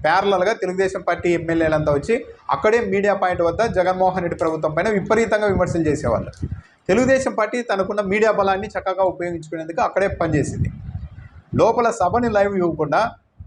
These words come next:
సభ జరుగుతుండగానే బయట మీడియా పాయింట్ వద్ద టీడీపీ నేతలు మాట్లాడుతూ ఉంటే ఆ ప్రసారాల్ని లైవ్ ఇచ్చేవి ఛానళ్ళు కొన్ని. ఈ విషయం స్పీకర్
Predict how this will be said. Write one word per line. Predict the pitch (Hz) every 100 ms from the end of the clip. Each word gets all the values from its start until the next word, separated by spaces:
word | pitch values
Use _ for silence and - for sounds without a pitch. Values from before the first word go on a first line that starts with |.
| - -
సభ | - 156
జరుగుతుండగానే | 208 196 190 190 180 175 208 226 151
బయట | 156 196
మీడియా | 180 180 196
పాయింట్ | 190 180 175
వద్ద | 170 160
టీడీపీ | 165 170 160
నేతలు | 156 151
మాట్లాడుతూ | 143 143 139 135 135
ఉంటే | 127 156 247 - - - - -
ఆ | 143 208
ప్రసారాల్ని | 214 208 226 220 214 226
లైవ్ | 190 196
ఇచ్చేవి | 170 - 127 - - -
ఛానళ్ళు | - 160 151 -
కొన్ని. | 110 - _ _ _ _ _ _ - -
ఈ | 196
విషయం | 214 208 240 208
స్పీకర్ | - 214 214 220